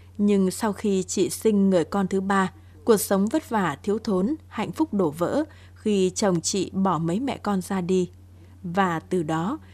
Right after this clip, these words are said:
chị một mình làm lụng vất vả, chật vật nuôi con khôn lớn. Hai cô con gái lớn hiện tại đã đi lấy chồng, chỉ còn cậu con trai út ở với mẹ. Vậy nhưng cuộc sống cũng chẳng dễ dàng hơn. Hai xào ruộng cấy, mỗi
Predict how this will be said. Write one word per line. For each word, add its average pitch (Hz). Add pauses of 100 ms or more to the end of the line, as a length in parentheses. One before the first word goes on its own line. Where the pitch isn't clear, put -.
(120)
chị 226
một 208
mình 185
làm 175
lụng 175
vất -
vả, 180 (200)
chật 208
vật 190
nuôi 202
con 196
khôn 190
lớn. 180 (560)
Hai 196
cô 196
con 190
gái 180
lớn 196
hiện 262
tại 180
đã 220
đi 214
lấy 185
chồng, 175 (340)
chỉ 226
còn 190
cậu 190
con 208
trai 202
út 311
ở 180
với 190
mẹ. 214 (500)
Vậy 185
nhưng 190 (220)
cuộc 214
sống 202
cũng 208
chẳng 180
dễ 190
dàng 202
hơn. 190 (580)
Hai 196
xào 180
ruộng 175
cấy, 190 (260)
mỗi 233